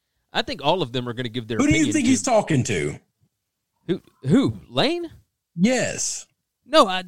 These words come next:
Speaker 1: I'm talking about getting up at the state capitol and talking to the
Speaker 2: He was at the
Speaker 1: legislature.
Speaker 2: capitol.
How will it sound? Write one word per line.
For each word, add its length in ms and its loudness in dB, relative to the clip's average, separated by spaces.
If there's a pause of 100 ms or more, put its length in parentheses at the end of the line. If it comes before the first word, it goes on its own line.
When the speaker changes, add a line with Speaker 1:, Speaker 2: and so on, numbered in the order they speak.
Speaker 1:
I'm 160 -4
talking 280 0
about 320 -6
getting 380 -2
up 260 -2 (100)
at 220 -8
the 80 -8
state 300 -6
capitol 560 -6
and 180 -10
talking 460 -2
to 240 0
the 80 4
Speaker 2:
He 40 6
was 140 4
at 200 0
the 120 -4
Speaker 1:
legislature. 140 -2
Speaker 2:
capitol. 560 0